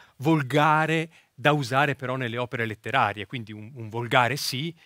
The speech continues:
una lingua volgare sì, ma che andava, diciamo, epurata da certe espressioni vernacolari. E in un passo del De Vulgari Eloquentia,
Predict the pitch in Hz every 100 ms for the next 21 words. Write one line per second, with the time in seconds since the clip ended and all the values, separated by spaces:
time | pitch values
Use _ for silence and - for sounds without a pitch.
0 | _ - 113 135 123 117 123 143 151 -
1 | 139 120 143 123 123 131 127 120 - 131
2 | - - 165 165 147 135 120 131 117 _
3 | _ - 131 147 - 143 - 117 - 131
4 | 123 107 110 107 98 82 90 - _ _
5 | _ - - - 269 214 147 214 208 151
6 | 127 113 165 120 147 131 120 - 92 82
7 | - 165